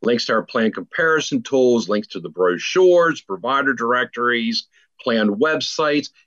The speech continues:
information on premiums, quality measures. There's, O P M puts a lot of emphasis on quality measures from the plans, information on how to enroll. We have fast facts,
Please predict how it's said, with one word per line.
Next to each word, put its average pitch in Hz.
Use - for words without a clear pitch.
information 113
on 87
premiums, 175
quality 165
measures. 147
There's, 110
O 135
P 127
M 131
puts 120
a -
lot 120
of -
emphasis 113
on 95
quality 120
measures 139
from 123
the 117
plans, 135
information 131
on -
how 120
to 113
enroll. 143
We 127
have 101
fast 139
facts, 131